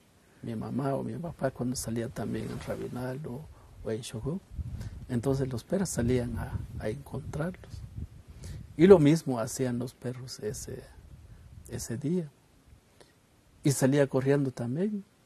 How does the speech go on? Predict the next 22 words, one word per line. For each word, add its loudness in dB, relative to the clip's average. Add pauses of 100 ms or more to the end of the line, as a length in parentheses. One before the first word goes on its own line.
pensando -2
que -4
ya 0
llegaron. -4 (1500)
Y, 4 (580)
y 10
me 12
imagino, 10
tal 2
vez 2
es 0
el 0
es-, -6
el -4
espíritu 0
o, -8 (840)
o 0
saber 0
qué, 0 (680)
qué 6
miraban 4
los, -12